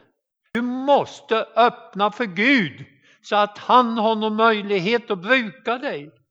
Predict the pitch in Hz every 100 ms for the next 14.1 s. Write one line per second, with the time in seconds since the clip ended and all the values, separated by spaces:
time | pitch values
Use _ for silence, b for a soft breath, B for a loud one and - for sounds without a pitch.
0 | _ _ _ - 233 240 - 220 214 220
1 | 226 262 233 - - 254 262 - 190 233
2 | 240 214 247 214 160 233 269 233 139 -
3 | 214 196 - 214 233 226 226 214 - 208
4 | - - 214 - 226 202 190 214 - b
5 | b b _ - 285 277 - 202 120 104
6 | 110 123 _ _ _ _ - 180 - 220
7 | 277 240 180 185 - - 202 214 143 135
8 | 214 165 - _ _ _ _ _ _ _
9 | _ 180 233 226 - 202 160 _ _ _
10 | _ _ 208 180 139 147 151 - 143 131
11 | 107 113 113 _ _ _ b b b b
12 | 147 208 196 214 185 202 180 156 165 214
13 | 214 180 - - 226 240 185 - _ _